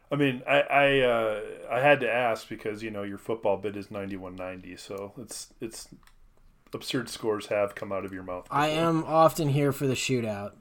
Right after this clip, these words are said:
Speaker 2: but in, in this case, my only predictions for, for football is a, is a prediction of hope, which is that everyone who is currently afflicted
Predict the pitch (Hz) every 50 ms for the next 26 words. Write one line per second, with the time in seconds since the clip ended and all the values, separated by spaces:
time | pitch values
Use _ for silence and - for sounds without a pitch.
0 | _ _ - 120 113 110 110 117 117 110 - - - - - - 127 120 117 117
1 | 113 113 117 107 107 123 123 123 127 139 143 135 131 - - 139 131 127 127 123
2 | - - - 131 127 123 123 120 117 117 117 117 113 123 147 147 160 165 160 151
3 | 139 - 143 143 131 - - 139 123 113 - - 127 123 120 120 117 - - -
4 | - - - - - 127 120 - 151 139 - 143 135 127 120 120 120 117 113 120
5 | 120 117 113 110 120 113 - 143 143 135 - 131 113 - - 143 139 123 110 -
6 | - 131 113 - - 117 113 110 104 - 120 113 113 113 - 135 131 120 131 123
7 | 120 120 117 120 123 113 - - 160 143 135 123 120 117 117 - 139 127 107 -
8 | 120 117 113 107